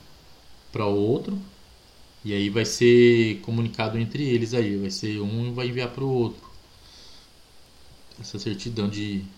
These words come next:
de objeto e pé. Parágrafo quarto. Essa certidão de objeto e pé, eu nunca tinha ouvido falar dela, né? Aí no concurso que eu, que eu tomei posse aí por último, pediram ela, não sabia o que que era.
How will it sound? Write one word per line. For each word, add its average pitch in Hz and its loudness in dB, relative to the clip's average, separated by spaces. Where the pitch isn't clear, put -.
de 110 -8
objeto 101 -2
e - -4
pé. 98 -4
Parágrafo 110 -2
quarto. 98 0
Essa 117 -2
certidão 160 0
de 147 0
objeto 120 0
e - -14
pé, 131 -2
eu - -10
nunca 131 -6
tinha 147 -6
ouvido 139 -6
falar 147 -4
dela, 104 0
né? 107 -4
Aí 101 -6
no 107 -2
concurso 107 -4
que - -6
eu, 101 -2
que - -12
eu 104 -2
tomei 107 -2
posse 101 -4
aí 104 -4
por 107 -6
último, 110 -2
pediram 117 0
ela, 135 -2
não 113 -6
sabia 110 -4
o - -6
que 117 -10
que - -6
era. 110 -2